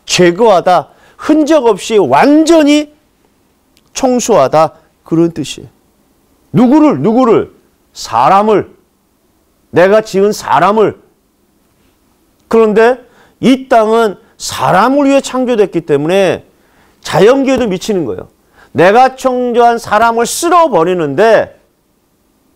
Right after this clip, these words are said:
동일하게 자연계도 내가 쓸어버리겠다. 이 가축과 기능권과 공중의 새, 물고기는 빠졌습니다.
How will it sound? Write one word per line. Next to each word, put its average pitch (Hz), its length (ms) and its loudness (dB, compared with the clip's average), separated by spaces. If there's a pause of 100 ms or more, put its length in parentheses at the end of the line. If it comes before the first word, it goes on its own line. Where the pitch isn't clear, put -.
(680)
동일하게 170 840 0 (960)
자연계도 196 960 0
내가 151 220 0
쓸어버리겠다. 127 840 -4 (180)
이 - 60 -6
가축과 - 840 -4 (100)
기능권과 170 720 -2 (200)
공중의 165 640 -2
새, 135 380 -4 (840)
물고기는 233 520 0
빠졌습니다. 208 680 -2